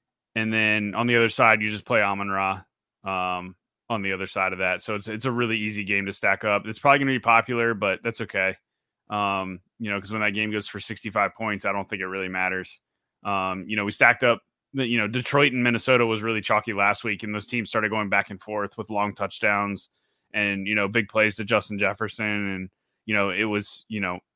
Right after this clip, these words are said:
it's just that the Lions have just such a bad pass defense, and, and Stafford has, has shredded everybody this year from a yardage standpoint. At the beginning of the year, he just wasn't getting touchdowns, is na-, and now he's getting them. Um, and this should be another spot where he continues to get those. So,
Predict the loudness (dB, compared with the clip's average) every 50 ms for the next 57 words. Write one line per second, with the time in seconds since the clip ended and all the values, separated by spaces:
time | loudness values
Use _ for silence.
0 | _ _ 4 6 6 6 6 4 4 4 4 6 8 10 10 10 8 8 6 2
1 | 0 0 0 2 2 2 2 2 0 0 0 2 4 4 6 6 4 4 2 2
2 | 2 2 0 -2 -6 -4 -4 -4 -4 -4 -6 -6 -6 -6 -6 -6 -4 2 4 6
3 | 6 6 4 0 -2 -4 -4 -8 -10 -12 -10 -6 -2 -2 -2 -2 -2 -2 -2 0
4 | 0 -2 -2 -2 -2 0 0 -2 -2 -2 -2 -2 -2 -4 -6 -6 -6 -6 -4 -4
5 | -4 -4 -6 _ _ _ _ _ _ _ -2 2 4 6 6 6 6 6 4 2
6 | -2 -2 0 0 0 0 0 -4 -4 -2 -2 -2 -2 -4 -8 -12 -12 -4 0 2
7 | 4 4 4 4 4 4 4 2 2 0 -4 -6 -6 -4 -2 -4 -4 -4 -2 -2
8 | -2 -2 0 0 0 2 2 0 -2 -4 -6 -4 -4 -4 -4 -4 -4 -4 -2 0
9 | 0 0 -2 -2 -4 -4 -4 -4 -4 -4 -6 -6 -8 -8 -10 _ _ _ _ _
10 | _ _ _ _ _ -2 0 2 2 2 2 0 0 -2 0 0 0 0 2 0
11 | 0 -2 -2 0 2 2 2 2 2 -2 -4 -6 -8 -12 -10 -10 -8 -8 -10 -8
12 | -8 -8 -6 -2 -2 -2 0 -2 -2 -2 0 0 0 0